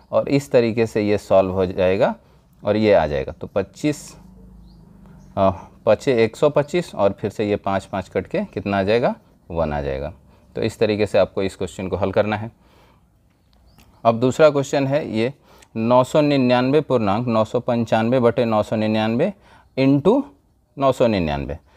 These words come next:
तो इस तरीके के प्रश्न के लिए आपको एक बात ध्यान में रखना होगा कि जब भी आप ए पूर्णांक बी बटे सी पूर्णांक के रूप में, अ, कोई संख्या को लिखें तो आपको समझना चाहिए कि इस यहाँ पे बीच में प्लस है,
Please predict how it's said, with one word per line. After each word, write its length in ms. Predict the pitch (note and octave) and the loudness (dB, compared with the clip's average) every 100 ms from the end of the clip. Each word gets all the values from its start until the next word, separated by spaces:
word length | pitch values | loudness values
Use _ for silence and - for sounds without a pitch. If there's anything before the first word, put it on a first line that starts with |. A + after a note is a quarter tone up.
| _ _ | _ _
तो 80 | - | -4
इस 160 | D3 - | -4 0
तरीके 300 | E3 D#3+ E3 | 0 2 2
के 80 | E3 | 2
प्रश्न 340 | D#3+ D#3 D3+ | 4 2 2
के 120 | C#3+ | 0
लिए 280 | B2+ G#2 B2 | 2 2 2
आपको 400 | C3+ A#2+ - C#3 - | 0 -2 -2 -4 -2
एक 200 | C3+ C3+ | -2 2
बात 140 | A#2+ B2+ | 4 4
ध्यान 280 | G#2+ A#2 A2+ | 2 -4 -2
में 140 | G#2+ | 0
रखना 220 | G2+ A2 | -2 -2
होगा 320 | F#2 E2+ C3 - _ _ _ - | -6 -4 -4 -6 _ _ _ -6
कि 80 | C3 | -2
जब 300 | A2+ B2 B2 | 4 4 4
भी 200 | D#3 E3+ | 0 2
आप 240 | E3 E3 | 2 2
ए 240 | - C3 D#3 | -4 -2 -2
पूर्णांक 540 | - D#3+ D3 D3+ D3 | 0 -2 0 -2 -2
बी 220 | A#2 C3+ C#3+ | -2 0 2
बटे 320 | C#3 C#3+ C#3+ | 2 2 -2
सी 480 | - - A#2 G#2+ D#3+ _ _ _ _ _ _ _ _ - | -2 -2 0 0 -4 _ _ _ _ _ _ _ _ -6
पूर्णांक 340 | A#2+ C3 C3+ | -2 0 0
के 100 | C#3+ | 0
रूप 200 | C3 B2+ | 0 0
में, 160 | B2+ B2 | -2 -2
अ, 300 | G2+ G#2+ A2 | 0 0 0
कोई 200 | - A#2 | -2 -4
संख्या 320 | A#2 G#2 A2 | -4 -2 0
को 120 | G#2+ | 0
लिखें 300 | G2 F2 A#2 - _ - - _ _ | -2 -4 -6 -10 _ -20 -20 _ _
तो 60 | - | -2
आपको 400 | B2+ B2+ - F3 | 2 2 2 -2
समझना 420 | D#3+ D3 C#3+ C3+ | 0 0 2 -2
चाहिए 280 | G#2 G#2+ C#3+ | 0 0 0
कि 100 | D#3 | -4
इस 420 | G2 B2+ C3 - | -6 -6 -6 -4
यहाँ 380 | B2+ C3 E3 D#3 | -2 0 -2 0
पे 380 | C3 D3+ G3+ A#2 G#2 A2 - A2 | 0 0 0 -6 -10 -10 -12 -2
बीच 260 | B2+ A#2+ | 0 0
में 120 | D3 F#3+ | -2 -4
प्लस 400 | - C3+ - D#2+ | 4 6 6 0
है, 140 | D2 | -18